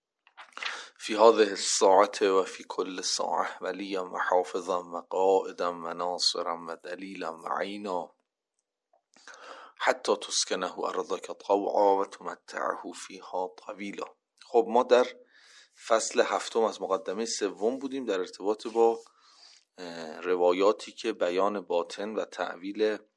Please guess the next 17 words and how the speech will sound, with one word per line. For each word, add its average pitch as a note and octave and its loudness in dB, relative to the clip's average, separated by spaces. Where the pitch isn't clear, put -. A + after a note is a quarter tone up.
اه، E2+ -14
لفظ F#2 0
جلاله F2 0
و G#2 -2
رب G2 2
و F#2+ -2
اله G2+ 0
رو A#2+ 0
در G2 2
قرآن F#2 -8
کریم G2+ -8
بیان E2+ 0
می‌کردن. E2 -10
بعضی G2+ -6
روایات F#2 2
رو G#2+ -6
خوندیم. B2 -8